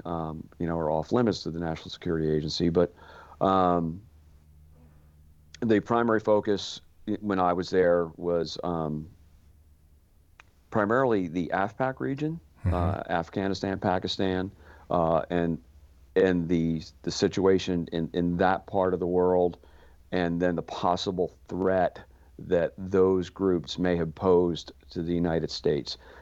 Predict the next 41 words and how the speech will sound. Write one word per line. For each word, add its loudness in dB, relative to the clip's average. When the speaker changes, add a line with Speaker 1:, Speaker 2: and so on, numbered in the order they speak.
Speaker 1:
At 0
that 4
time, -2
isis -2
was -4
not 0
even 0
thought 0
of. -12
Speaker 2:
Right. 0
Yeah, 2
not 2
even 2
on 4
the 0
playing 2
field. -2
And 4
for 8
Speaker 1:
Right. 8
Speaker 2:
those 8
that 6
are 8
not 6
familiar, 4
um, 2
twelve 8
triple 2
three 4
is 2
an 6
executive 4
order 4
that 2
basically 2
sets 4
the 0
guidelines 4
for 4
where, 4
um, 2